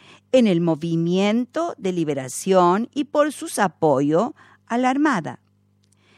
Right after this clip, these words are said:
El batallón judío fue de corta vida. Él fue fundado para atabafar la rebelión de los fanáticos islamistas contra el progreso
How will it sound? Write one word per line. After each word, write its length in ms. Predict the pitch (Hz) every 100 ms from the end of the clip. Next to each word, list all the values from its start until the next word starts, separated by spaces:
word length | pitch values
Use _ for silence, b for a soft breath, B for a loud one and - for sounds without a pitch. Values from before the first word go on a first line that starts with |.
| b b b _ _ -
El 120 | 180
batallón 600 | 139 143 156 196 254 349
judío 480 | 302 226 190 185 196
fue 340 | - - 240
de 140 | 233 240
corta 580 | - 339 359 - 196 160
vida. 480 | 135 123 113 - _ _ _ _ _ b b _
Él 400 | 196 240 277 - _
fue 160 | - 190
fundado 640 | - 226 175 135 123 165
para 380 | 190 160 165 156
atabafar 720 | 160 143 139 139 - 208 214
la 140 | 214 196
rebelión 760 | 208 226 220 170 147 143 165 b b b
de 160 | - 220
los 240 | 208 202
fanáticos 680 | 190 190 226 277 - 214 220
islamistas 920 | 233 240 233 262 302 - - 101 - _ b b b -
contra 600 | 269 208 175 185 185 -
el 200 | 165 151
progreso 1160 | - - 139 139 170 226 196 175 - 165 185 247